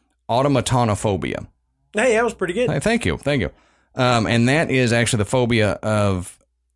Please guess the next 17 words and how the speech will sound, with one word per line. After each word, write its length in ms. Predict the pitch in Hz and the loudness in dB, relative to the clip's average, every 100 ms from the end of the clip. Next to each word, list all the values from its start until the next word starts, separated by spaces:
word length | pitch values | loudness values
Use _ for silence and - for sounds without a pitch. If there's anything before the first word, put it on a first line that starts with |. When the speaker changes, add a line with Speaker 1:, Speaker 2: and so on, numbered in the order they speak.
| _ | _
Speaker 1:
all 240 | 113 139 139 | -2 0 0
humanoid 560 | 120 151 147 139 139 90 | 0 0 2 2 2 2
or 140 | 104 | 0
human-like, 1000 | - 147 151 123 110 107 117 131 120 - | 0 0 2 2 0 2 2 0 -2 -2
but 160 | 107 | -2
not 280 | 104 117 - | 0 0 -2
quite, 520 | - 139 127 110 - - _ _ _ - | -4 0 0 0 -6 -14 _ _ _ -6
in 240 | 110 98 | -4 -2
quotes, 380 | - 104 85 - - | -2 -2 -2 -6 -4
objects, 640 | 120 117 90 67 - - - _ _ _ - | -2 0 0 -4 -4 -10 -12 _ _ _ -4
including 480 | 117 104 127 113 107 | -2 0 2 2 2
mannequins, 600 | 120 127 120 123 117 101 | 2 2 0 0 2 2
marionettes, 580 | 113 120 117 113 107 - | 2 2 2 2 0 -2
ventriloquist 680 | 101 - 139 135 131 110 104 | -4 0 0 0 -2 -2 0
dummies, 380 | 117 117 110 | 2 2 2
wax 380 | 95 110 127 - | 0 0 -2 -4
figures, 600 | - 123 110 113 110 101 | -4 -2 0 0 0 -2